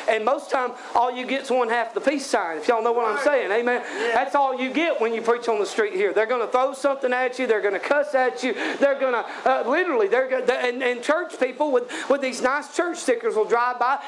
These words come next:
Speaker 1: and they'll put their nose up in the air and look, try their hardest to look the other way and still look at the road,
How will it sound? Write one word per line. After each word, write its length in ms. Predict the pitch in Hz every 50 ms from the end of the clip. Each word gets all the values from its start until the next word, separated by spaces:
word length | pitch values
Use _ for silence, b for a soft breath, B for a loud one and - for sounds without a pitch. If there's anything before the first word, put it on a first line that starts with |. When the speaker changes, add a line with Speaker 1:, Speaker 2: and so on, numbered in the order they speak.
| B B
Speaker 1:
and 160 | 285 247 247
they'll 140 | 269 285 277
put 200 | 269 294 294 294
their 160 | 262 247 240
nose 320 | 240 269 302 330 311 -
up 180 | 262 262 262 -
in 80 | 233 226
the 80 | 233
air 180 | 240 247 269 262
and 120 | 233 220
look, 140 | 233 294 -
try 240 | - 262 269 277 269
their 160 | 269 254 233
hardest 360 | 220 277 302 302 302 - -
to 60 | 247
look 180 | 226 233 254 247
the 60 | 247
other 140 | 240 233 226
way 220 | 214 247 277 285
and 100 | 277 -
still 200 | - - 247 240
look 120 | 233 226 226
at 100 | 220 -
the 80 | 226
road, 220 | 226 269 330 311